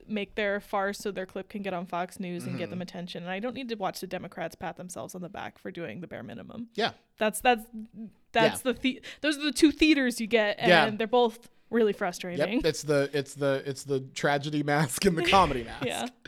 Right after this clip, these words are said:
Speaker 1: yeah.
Speaker 2: And it's like, yeah, we get it. Like, mm, this is fine. Um, I did, uh, <laughs>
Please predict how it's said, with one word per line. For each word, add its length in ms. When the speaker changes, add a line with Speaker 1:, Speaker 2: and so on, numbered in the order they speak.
Speaker 1:
yeah. 160
Speaker 2:
And 100
it's 240
like, 380
yeah, 280
we 200
get 300
it. 180
Like, 280
mm, 360
this 140
is 260
fine. 420
Um, 360
I 200
did, 340
uh, 180
<laughs> 40